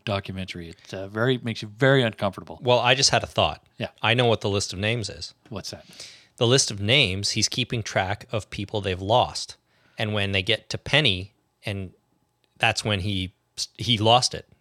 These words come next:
Speaker 2: because the, the
Speaker 1: Could be.
Speaker 2: book ends after that.
Speaker 1: Yeah.
Speaker 2: He's keeping tracks of the names of people that have died, and, uh, the last one is Penny.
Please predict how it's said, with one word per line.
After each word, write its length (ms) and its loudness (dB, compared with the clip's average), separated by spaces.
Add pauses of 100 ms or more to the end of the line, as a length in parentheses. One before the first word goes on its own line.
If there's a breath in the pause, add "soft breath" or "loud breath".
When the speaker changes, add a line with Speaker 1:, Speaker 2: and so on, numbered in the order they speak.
(120)
Speaker 2:
because 280 -4
the, 140 -2
the 120 -10
Speaker 1:
Could 120 0
be. 80 6
Speaker 2:
book 120 4
ends 280 4
after 260 -6
that. 260 -12 (100)
Speaker 1:
Yeah. 220 -4
Speaker 2:
He's 120 0
keeping 300 0
tracks 360 2
of 80 -4
the 60 -2
names 320 0
of 80 -12
people 280 -4
that 80 0
have 120 -8
died, 420 -2 (560 soft breath)
and, 420 -4
uh, 340 -4
the 100 -4
last 360 0
one 140 -4
is 80 -4
Penny. 400 -8